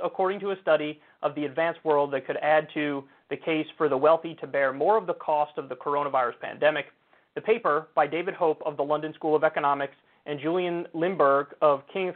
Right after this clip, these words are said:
College London, found that such measures over the last fifty years only really benefited the individuals who were directly affected and did little to promote jobs or growth. "Policymakers shouldn't worry that raising taxes on the rich to fund the financial costs of the pandemic will harm their economies,"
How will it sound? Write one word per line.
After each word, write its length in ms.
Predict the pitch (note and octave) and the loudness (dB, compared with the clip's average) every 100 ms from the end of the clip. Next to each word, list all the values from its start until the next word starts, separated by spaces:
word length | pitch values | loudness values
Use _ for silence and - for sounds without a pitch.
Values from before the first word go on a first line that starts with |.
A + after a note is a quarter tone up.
| - | 2
College 320 | D#3 D3+ C#3+ | 4 4 0
London, 400 | C#3 C3+ C3 C3+ _ _ _ | -2 -4 -4 -8 _ _ _
found 200 | F3 E3 | 2 4
that 100 | D3 - | 2 0
such 180 | G3 F#3+ | -2 -2
measures 380 | E3+ D#3+ E3 D3+ | -4 -2 -4 -2
over 180 | D#3+ D3 | -2 2
the 60 | |
last 240 | D3+ D3 - | 4 2 0
fifty 220 | E3+ F3 | -8 -6
years 280 | D3+ C#3+ C#3 - _ _ _ | -6 -4 -6 -10 _ _ _
only 240 | F3 F#3+ F#3 | 0 0 0
really 240 | E3+ E3+ | 0 0
benefited 460 | D#3 D#3 D3+ E3 C#3+ | 2 0 0 -4 -4
the 140 | D3+ | -4
individuals 600 | D3+ C#3+ D3 C#3+ D3+ C#3+ - _ | -6 -4 -4 -2 -4 -4 -8 _
who 100 | D#3+ | -2
were 120 | D3 | 0
directly 380 | C#3 D3+ D3+ D#3 | 4 4 4 0
affected 460 | D3+ C3 - B2 B2+ | 0 0 0 -4 -4
and 140 | C#3+ D#3 | -6 -6
did 120 | C#3+ | -4
little 300 | D3 F#3 D3+ | 0 4 4
to 140 | D3+ | 2
promote 280 | D3+ D3 C3+ | -4 -2 -2
jobs 260 | C#3 B2+ B2+ | 0 0 0
or 60 | |
growth. 280 | B2+ B2+ G#2+ - _ _ _ _ - | -2 -2 -2 -6 _ _ _ _ 2
"Policymakers 600 | F3+ G3 G3 F#3 F3+ F3+ - | 4 4 0 -6 -6 -8 -6
shouldn't 220 | G3 G3 | -8 -2
worry 280 | D#3+ D3+ D3+ | 2 2 0
that 160 | C#3 C#3+ | -4 -4
raising 300 | E3 E3 D#3 | -6 -6 -6
taxes 340 | D#3+ D3+ E3 | -4 -4 -4
on 100 | E3 | -4
the 60 | D#3 | -4
rich 200 | C#3 C3+ - _ - | -6 -8 -16 _ -12
to 80 | |
fund 200 | D3 E3 D#3 | 0 0 2
the 40 | |
financial 460 | D3+ D3 B3+ C4 - | 0 0 0 0 0
costs 380 | F#3+ E3+ E3 - _ _ | 4 4 4 -2 _ _
of 100 | D#3+ | -8
the 60 | D#3 | -6
pandemic 520 | G#3+ A3 F3 F3+ E3+ | -4 -2 0 -2 -4
will 220 | E3+ G3 | 0 2
harm 340 | F#3 G3 G3+ F#3+ | 4 4 4 2
their 200 | F#3+ F#3 | -2 -2
economies," 560 | - F#3+ F#3+ D3 A#2+ | 0 0 0 -4 -10